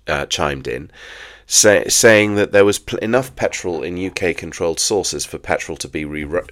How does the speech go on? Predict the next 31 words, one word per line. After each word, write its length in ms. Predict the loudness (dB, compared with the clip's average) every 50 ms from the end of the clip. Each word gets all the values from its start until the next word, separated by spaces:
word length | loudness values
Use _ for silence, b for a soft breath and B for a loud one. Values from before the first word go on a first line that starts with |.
| _ _ -8
de-rationed. 800 | -8 -6 -6 -4 -4 -4 -4 -4 -6 -10 -12 -12 -16 -20 -20 _ _ B B B B B B B B B B
Conservative 600 | -10 -4 -2 2 4 4 2 2 0 -2 -2 -2 -4
spokesmen 580 | -4 0 2 2 2 2 0 -8 -10 -10 -10
continued 580 | -10 -8 -8 -6 -2 -2 -2 -2 -2 -4 -4 -6
to 80 | -8
cautiously 520 | -8 0 2 2 2 2 -2 -6 -6 -6 -6
push 300 | -8 -4 -2 -2 0 0
out 200 | 0 -2 -2 -4
the 60 | -4
message. 480 | -2 -2 0 0 -2 -6 -6 -8 -12 -14 B B B B B B B
Oliver 300 | B 2 2 2 2 0
Stanley 520 | 0 2 4 6 6 6 4 2 -2 -4 -4
saying 420 | -4 0 2 2 2 2 0 -2
Churchill 500 | -2 2 2 4 4 4 2 0 0 -2 B B B B B
was 240 | -4 -4 -4 2 4
right 260 | 4 4 4 2 -2
to 140 | -4 -4 -2
look 260 | 0 0 0 0 -2
at 140 | -12 -10 -10
petrol. 460 | -12 -12 -10 -10 -10 -10 -10 -12 -12 _ B B B B B B B B B B
He 140 | B -4
said 300 | -2 2 4 4 4 2
that 160 | -2 -8 -6 -6
the 60 | -12
fuel 360 | -12 -10 -8 -6 -4 -2 -2
minister 480 | -4 -4 -6 -6 -6 -4 -4 -2 -2 -2
lived 300 | 2 2 2 2 2 -4
in 80 | -4
a 60 | -4
false 440 | -4 -2 0 2 2 2 0 -2 -4
world 400 | -2 -2 0 0 -2 -2 -4 -6